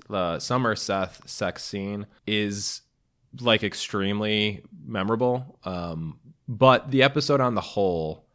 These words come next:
I would, I didn't know that that, that, that scene happened in this episode. You know what I'm saying?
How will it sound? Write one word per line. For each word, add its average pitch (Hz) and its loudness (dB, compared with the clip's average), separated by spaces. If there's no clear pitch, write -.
I 135 8
would, 151 12
I 139 6
didn't 143 6
know 120 8
that 113 2
that, 107 4
that, 107 2
that 107 2
scene 104 0
happened 85 -4
in 90 -2
this 92 -4
episode. 110 -2
You 110 -2
know 104 4
what 101 2
I'm 98 0
saying? 104 -2